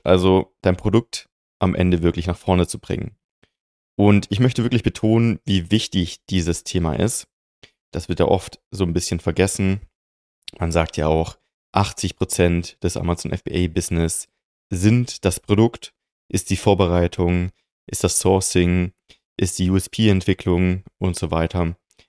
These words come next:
Aber der Launch ist natürlich das, was am Ende das Ganze nach Hause bringt, erfolgreich macht. Ich sag immer, das ist ein bisschen so, als hättest du ein Jahr lang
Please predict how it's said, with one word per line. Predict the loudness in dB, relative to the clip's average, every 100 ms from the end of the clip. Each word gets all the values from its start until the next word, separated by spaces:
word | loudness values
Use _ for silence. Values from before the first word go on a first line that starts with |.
| _ -4
Aber | 0 2 2 2 -4 _ _
der | 0
Launch | 2 2 0 -4 -8
ist | -4
natürlich | -4 -2 -6 -2
das, | 0 0 -2 -6 _
was | -10 -6
am | -6
Ende | -2 0 2 2 0 -6 _ _ _
das | -6 -6
Ganze | -4 -4 -4 -4 -4 -6 _ -6
nach | -4 0
Hause | 4 4 2
bringt, | -2 -4 -4 -8 -12
erfolgreich | -10 -2 2 2 0 -6 -2
macht. | -4 -4 -10 _ _ _ -20 _ _ _ _ _ -2
Ich | 0 2
sag | 0
immer, | 2 4
das | 2
ist | 0
ein | -2
bisschen | 0 2
so, | 4 4 2 -4 _ _ _ _ _ _ _ _
als | -2 0
hättest | 2 2 0
du | 0
ein |
Jahr | 2 4
lang | 4 4 2